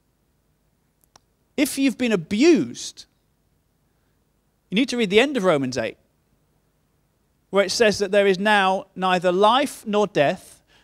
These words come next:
nor angels nor demons, neither the present nor the future, nor any power, neither height nor depth, nor anything else in all creation that can separate you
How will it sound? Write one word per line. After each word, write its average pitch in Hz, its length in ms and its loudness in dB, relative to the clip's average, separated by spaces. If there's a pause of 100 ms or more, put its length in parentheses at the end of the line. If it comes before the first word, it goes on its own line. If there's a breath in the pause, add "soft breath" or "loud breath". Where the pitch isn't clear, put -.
(100)
nor 175 240 -6
angels 233 720 -2 (200)
nor 190 280 -2
demons, 180 840 -4 (800)
neither 180 320 2
the 185 80 -2
present 240 460 -2
nor 202 160 -4
the 190 80 -8
future, - 400 -10
nor 170 180 -6
any 202 240 -2
power, 123 440 -8 (800)
neither 165 240 -2
height 214 480 -4 (220 soft breath)
nor 160 240 -2
depth, - 480 -2 (140 soft breath)
nor 156 260 -4
anything 185 420 0
else 131 300 -6 (220 soft breath)
in 156 160 -6 (100)
all 185 220 4
creation 156 760 -4 (580)
that 160 120 -8
can 135 140 -6
separate 160 580 -2
you 147 480 0